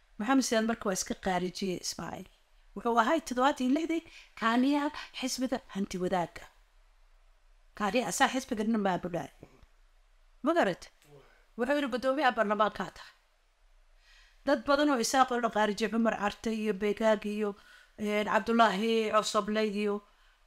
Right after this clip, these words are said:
Cabdiqaasin iyo kulli waa lagu, waa lagu riixay guddiga waxa tiinaa reer baarlamaanka.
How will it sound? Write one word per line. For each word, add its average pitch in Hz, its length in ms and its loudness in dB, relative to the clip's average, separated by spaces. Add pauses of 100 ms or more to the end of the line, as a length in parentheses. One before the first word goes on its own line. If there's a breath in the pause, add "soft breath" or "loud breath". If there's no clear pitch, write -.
Cabdiqaasin 214 600 2
iyo 208 120 0
kulli 269 280 -2
waa 233 200 4
lagu, 202 300 -2
waa 208 140 4
lagu 208 320 0 (640)
riixay 214 440 0 (140)
guddiga 220 420 -4
waxa 208 160 0
tiinaa 214 280 -2
reer 175 200 -4
baarlamaanka. 165 540 -8